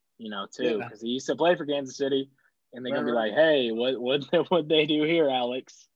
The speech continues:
Speaker 2: Yeah.
Speaker 1: Hmm. He's gonna be like, "Oh, that's, that's what we did."
Speaker 2: Huh.
Speaker 1: How about, yeah.
Speaker 2: I didn't think about that.
Speaker 1: Yeah, well,
Speaker 2: But
Speaker 1: you're welcome.
Speaker 2: on the topic of
Speaker 1: That's what I'm here for.
Speaker 2: Yeah.
Speaker 1: <laughs>
Speaker 2: On the topic of quarterbacks, man, we, uh,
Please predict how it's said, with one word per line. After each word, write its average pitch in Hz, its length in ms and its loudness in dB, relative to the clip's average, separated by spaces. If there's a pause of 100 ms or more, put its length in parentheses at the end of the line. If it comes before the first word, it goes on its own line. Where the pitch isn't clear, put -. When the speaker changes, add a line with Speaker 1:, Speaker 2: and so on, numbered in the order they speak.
(160)
Speaker 2:
Yeah. 147 360 -6 (220)
Speaker 1:
Hmm. 208 160 -2
He's 117 180 -12
gonna 127 120 -8
be 117 80 -8
like, 113 200 -6
"Oh, 131 460 -8
that's, 127 140 -14
that's 123 220 -12
what 131 120 -6
we 143 140 2
did." 139 360 4 (600)
Speaker 2:
Huh. - 80 0
Speaker 1:
How - 20 0
about, 147 260 4
yeah. 120 280 -6 (1080)
Speaker 2:
I 190 60 -8
didn't 175 120 -6
think 175 140 -6
about 120 220 -6
that. 113 220 -6 (380)
Speaker 1:
Yeah, 208 160 -10
well, 180 220 -10
Speaker 2:
But 143 120 -4
Speaker 1:
you're 131 100 -2
welcome. 160 340 4
Speaker 2:
on 131 60 -8
the - 60 0
topic - 260 -6
of 180 80 0
Speaker 1:
That's 151 140 -2
what 151 100 2
I'm 151 80 0
here 196 160 4
for. 131 340 -2 (380)
Speaker 2:
Yeah. 113 300 -6 (340)
Speaker 1:
<laughs> - 200 -10
Speaker 2:
On 143 200 -4
the 160 100 -4 (100)
topic 180 280 -6
of 139 120 -10
quarterbacks, 147 520 -4
man, 131 200 -10
we, 196 280 -6
uh, 139 380 -4